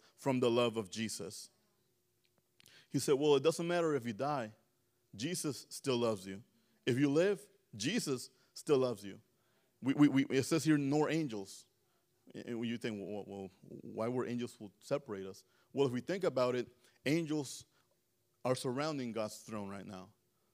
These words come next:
They're, they're praising him. So, so we would think, "Well,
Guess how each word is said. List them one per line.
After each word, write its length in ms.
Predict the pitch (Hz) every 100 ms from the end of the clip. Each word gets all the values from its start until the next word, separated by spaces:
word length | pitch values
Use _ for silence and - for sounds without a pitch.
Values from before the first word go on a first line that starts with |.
| _ _ _ -
They're, 280 | 127 127 - - -
they're 100 | 127
praising 520 | - - 165 151 123
him. 240 | 95 92 - _ _ _ _ _ _ _ _ _ _ _
So, 180 | - 147
so 100 | 135
we 120 | 147
would 180 | 160 156
think, 220 | 156 151 127
"Well, 260 | 131 123